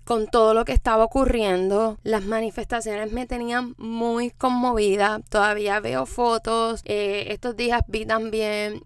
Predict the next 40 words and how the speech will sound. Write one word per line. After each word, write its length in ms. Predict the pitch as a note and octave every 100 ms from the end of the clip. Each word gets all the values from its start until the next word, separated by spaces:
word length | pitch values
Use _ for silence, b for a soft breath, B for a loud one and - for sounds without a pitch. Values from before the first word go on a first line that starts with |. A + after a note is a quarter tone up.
| -
eh, 180 | G#3 G#3
los 120 | G#3 -
actos 260 | G#3 - A3+
fúnebres 720 | G3+ G3+ G#3 G3+ G#3 G#3 -
de, 800 | F3 G#3 G#3 G3 G3+ G3 G3 F#3+
de 160 | G3 G3
George 340 | G3+ G3 G#3 G3
Floyd 460 | - G#3+ G#3+ G#3
y 680 | - G#3 G3+ G3+ G3 F#3+ F#3+ -
la 240 | - G#3+
verdad 240 | G#3 G3+ G3+
es 80 | -
que 280 | B3+ - -
emocionalmente, 720 | A3 G3 G3 F#3 F3+ G3 A#3+
pues 220 | A3+ B3
sí, 220 | - A3+ A#3+
ha 120 | C4
sido 320 | A#3 G#3 G#3
fuerte 320 | - G#3+ A3
para 240 | A3 A#3 A#3
mí. 300 | G#3 G3+ A3
Me 100 | B3
la 60 |
he 40 | G#3+
pasado 360 | F#3+ F#3+ F#3
llorando. 680 | G#3+ A3 F#3 F3+ F#3 G3+ A3 -
Estaba 440 | G#3 A3 F#3+ F#3
deprimida. 760 | G3 - B3 A#3+ G3 F#3+ G#3 A3
Así 300 | - C4 D#4
que 300 | D#4+ F4 E4 - _ _ -
el, 320 | C4+ C4+ C4+
la 100 | C4
semana 400 | B3+ C#4 C#4 D#4+
pasada 440 | F4+ F4+ F4 E4 D4
realmente 920 | A#3+ A3+ A3 A#3+ C4 C#4 C#4+ B3 A3
no 80 |
estaba 400 | G3+ - A#3 A3+
del 180 | A3 F#3
mejor 520 | F3+ F3 E3+ F3+ F#3+ -
ánimo. 640 | A3 G3 F#3 F#3+ G#3 B3+